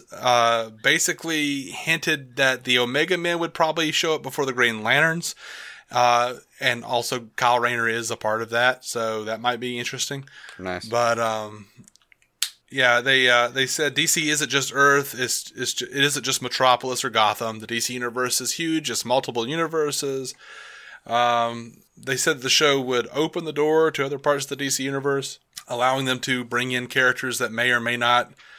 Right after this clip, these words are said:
Speaker 1: or sorry, that you may not see in the other show that will fit comfortably here. Um, and maybe some different versions of characters you're used to, he says. This, uh, that tracks with what they were saying earlier, and that sounds great. I, I don't want too much of that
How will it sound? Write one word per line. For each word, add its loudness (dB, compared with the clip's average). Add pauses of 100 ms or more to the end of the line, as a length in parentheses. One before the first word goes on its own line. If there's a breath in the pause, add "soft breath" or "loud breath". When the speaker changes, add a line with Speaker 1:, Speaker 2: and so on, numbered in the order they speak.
(240 loud breath)
Speaker 1:
or 4
sorry, 4
that 0
you -4
may 4
not 2
see 0
in 0
the 0
other 0
show 2
that -2
will -2
fit -4
comfortably -2
here. -2 (640 loud breath)
Um, 4 (240)
and 4
maybe 2
some -2
different -2
versions 0
of -8
characters 0
you're -4
used -2
to, 0
he -6
says. -4 (180)
This, 2
uh, 2
that -2
tracks 4
with -6
what -2
they 4
were 0
saying 2
earlier, 0
and -4
that -2
sounds -2
great. 0 (180)
I, 4 (200)
I 0
don't 4
want 0
too -4
much 0
of -6
that -2